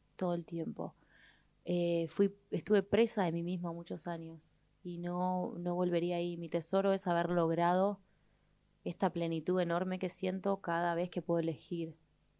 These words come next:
y que elijo con, y que elijo acorde a lo que de verdad deseo. Y no estoy haciendo nada por nadie y no siento ninguna culpa y no me miento a mí misma y no le miento a la gente. Y,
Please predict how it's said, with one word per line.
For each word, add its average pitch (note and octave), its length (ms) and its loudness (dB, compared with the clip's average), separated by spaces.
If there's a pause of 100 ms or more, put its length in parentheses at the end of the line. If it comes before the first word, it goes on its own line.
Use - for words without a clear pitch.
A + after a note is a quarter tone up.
(140)
y F3 100 -6
que E3+ 120 -2
elijo E3+ 400 0
con, D#3+ 540 0 (160)
y E3+ 100 -12
que - 140 -8
elijo F3+ 280 -2
acorde F3 400 2
a E3 60 2
lo D#3+ 120 0
que E3+ 120 -2
de E3 120 -2
verdad E3 320 0
deseo. E3 520 -4 (600)
Y F3 140 -4
no F3+ 80 2
estoy F3+ 180 2
haciendo F3 300 -2
nada F3 180 -2
por E3 180 -6
nadie E3+ 440 -8
y E3 60 -8
no E3 120 -10
siento E3 300 -6
ninguna E3 300 -8
culpa E3 500 -4 (520)
y E3+ 140 -2
no E3 480 0
me E3 140 -2
miento E3 300 -4
a D#3+ 40 -2
mí D#3+ 120 -6
misma E3+ 480 -6
y D#3+ 40 -4
no D#3+ 120 -6
le D#3+ 100 -8
miento D#3+ 280 -6
a - 20 -2
la D3+ 100 -6
gente. D#3+ 560 -6 (520)
Y, D#3 1040 -8